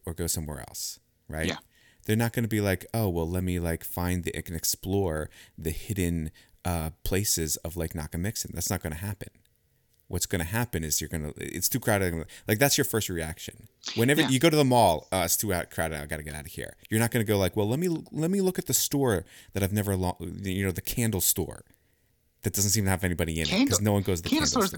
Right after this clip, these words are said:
Speaker 1: store.
Speaker 2: most crowded place.
Speaker 1: All right,
Speaker 2: Candle
Speaker 1: well,
Speaker 2: Store's always
Speaker 1: I don't,
Speaker 2: crowded.
Speaker 1: I don't know. I don't go, go to them all. But, uh, let's just say that's where you go,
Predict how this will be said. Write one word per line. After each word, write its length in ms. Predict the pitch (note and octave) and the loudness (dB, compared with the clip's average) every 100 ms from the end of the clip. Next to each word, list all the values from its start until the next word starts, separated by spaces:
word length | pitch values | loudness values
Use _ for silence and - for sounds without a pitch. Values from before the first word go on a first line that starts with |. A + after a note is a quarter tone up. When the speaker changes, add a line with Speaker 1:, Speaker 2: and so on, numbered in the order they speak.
| - | -12
Speaker 1:
store. 120 | - F3+ | -12 -8
Speaker 2:
most 160 | F#3 | -8
crowded 280 | - F#3+ F#3 | -4 -6 -4
place. 420 | - F3 - - - | -6 -6 -6 -12 -2
Speaker 1:
All 60 | C#3 | 2
right, 60 | G#2+ | 2
Speaker 2:
Candle 160 | G#2+ | 2
Speaker 1:
well, 80 | D#3+ | 0
Speaker 2:
Store's 200 | - E3+ | 0 2
always 140 | A2+ C#3 | 4 6
Speaker 1:
I 40 | |
don't, 80 | E3+ | 4
Speaker 2:
crowded. 120 | - | 2
Speaker 1:
I 40 | F#3 | 2
don't 140 | B2 | 4
know. 120 | G#2+ | 4
I 120 | A2+ | 4
don't 140 | C#3 C3+ | 2 4
go, 120 | B2+ | 4
go 180 | A#2+ G#2+ | 4 2
to 80 | F#2 | 2
them 160 | F2+ | 2
all. 280 | F2 D2 - - | 0 -2 -4 4
But, 140 | B2 | 4
uh, 120 | B2+ | 4
let's 420 | D#3 E3 D#3+ D3 | 2 0 2 2
just 140 | D3 - | 8 8
say 300 | B2 F#2+ D#2+ D2 - G2+ | 8 4 -2 -6 -12 -14
that's 320 | F#2 A#2 A2 | -4 0 0
where 120 | A#2 G#2 | 2 0
you 120 | F2 | 0
go, 140 | D2+ | -6